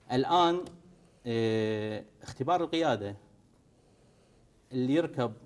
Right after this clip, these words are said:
ويركب معاه الفاحص أو ال-، المختبر من أبدع ما يمكن، إشارة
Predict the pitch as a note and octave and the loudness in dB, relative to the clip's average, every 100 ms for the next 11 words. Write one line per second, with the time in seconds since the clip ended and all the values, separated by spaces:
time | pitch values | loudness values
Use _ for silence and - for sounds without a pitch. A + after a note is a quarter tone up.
0 | - - _ B2 C#3+ - B2 A#2+ B2 A#2 | -20 -20 _ -6 -4 0 0 0 0 0
1 | - B2 - G#2+ - - - A2 G#2+ G2+ | 0 0 0 -4 -10 -20 -18 -10 -6 -4
2 | G2 G2 G2 G2+ - G#2+ G2+ C3+ - - | -4 -6 -8 -10 -8 -6 -6 -8 -12 -20
3 | _ _ _ _ _ _ _ _ _ _ | _ _ _ _ _ _ _ _ _ _
4 | C3+ D#3 D3+ D3+ D#3+ D3+ A#2 - A2 A2+ | -2 -2 -2 -2 0 -2 -4 -8 -12 -14
5 | - _ _ _ _ _ F#2+ - A#2 A2 | -20 _ _ _ _ _ -18 -6 -4 -2
6 | G#2+ | -4